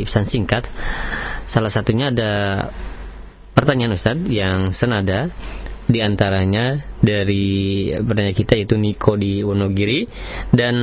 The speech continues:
eh, Siswanto di Tangerang. "Assalamualaikum warahmatullahi wabarakatuh." Barakallahu fik.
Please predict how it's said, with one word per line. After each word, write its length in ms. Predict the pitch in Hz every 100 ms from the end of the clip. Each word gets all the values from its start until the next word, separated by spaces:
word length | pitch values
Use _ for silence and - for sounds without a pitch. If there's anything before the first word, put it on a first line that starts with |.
| 117 117 110
eh, 320 | 82 101 - -
Siswanto 480 | 123 - 147 120 92
di 160 | 92 90
Tangerang. 480 | 92 95 101 82 80 - - - -
"Assalamualaikum 1040 | - - 131 135 127 113 113 117 117 120 123
warahmatullahi 960 | 110 104 101 104 101 98 92 95 92
wabarakatuh." 720 | 98 104 95 92 98 92 107 110
Barakallahu 560 | 101 98 95 98 95
fik. 160 | 139